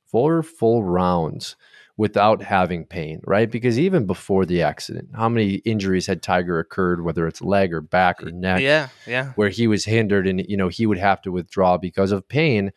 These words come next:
Speaker 1: Here we are, as you said, a year later from the accident, dealing with a whole new bag of tricks for him, a whole new injury onset. And of course, there's pain. Uh, I would love to see Tiger be able to go out in at least a couple more tournaments throughout his, you know, what I'm guessing is a shorter career now,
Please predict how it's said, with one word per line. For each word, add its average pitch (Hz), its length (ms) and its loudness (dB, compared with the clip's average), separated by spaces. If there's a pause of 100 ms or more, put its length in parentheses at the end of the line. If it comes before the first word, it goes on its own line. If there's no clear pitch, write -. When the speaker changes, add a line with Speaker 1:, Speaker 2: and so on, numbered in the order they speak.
(340)
Speaker 1:
Here 117 220 2
we 107 140 4
are, 101 160 6
as 95 140 2
you 98 80 -2
said, 95 180 0
a 95 40 0
year 90 200 2
later 92 220 2
from 90 140 -8
the 92 140 0
accident, 98 580 -2 (240)
dealing 113 220 4
with 101 120 2
a 90 80 0
whole 139 440 2
new 120 200 2
bag 98 280 2
of - 40 -6
tricks - 300 -2
for 101 140 -2
him, 98 200 2
a 92 60 0
whole 120 200 2
new 110 200 2
injury 104 600 0
onset. 101 760 0 (400)
And 110 120 -2
of 104 120 -2
course, 107 380 0
there's 92 180 -2
pain. 82 380 -10 (100)
Uh, 95 300 2
I 113 120 4
would 110 200 0
love 113 200 4
to 98 60 -8
see - 160 -8
Tiger 98 360 0
be 98 100 0
able 92 160 0
to 95 60 0
go 95 160 2
out 92 240 4 (340)
in 131 60 -2
at 139 80 4
least 170 180 2
a 123 60 0
couple 107 320 0
more 98 180 2
tournaments 95 400 -2
throughout 92 320 2
his, 90 300 -4
you 98 80 -4
know, 92 80 0
what 101 240 2
I'm 98 120 2
guessing 104 360 0
is 95 160 0
a 92 100 -2
shorter 98 540 0
career 92 460 0
now, 90 360 0